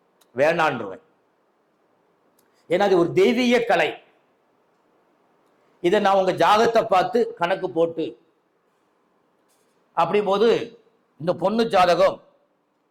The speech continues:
நான் இன்னைக்கு காலையில ஏழு மணிக்கு இந்த பிள்ளைக்கு ஜாதகம் பார்த்தேன்.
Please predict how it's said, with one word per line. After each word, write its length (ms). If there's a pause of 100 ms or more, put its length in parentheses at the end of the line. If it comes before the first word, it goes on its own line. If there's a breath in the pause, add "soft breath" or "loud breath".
நான் 120
இன்னைக்கு 300
காலையில 680 (1600)
ஏழு 220
மணிக்கு 560
இந்த 140
பிள்ளைக்கு 300
ஜாதகம் 360
பார்த்தேன். 280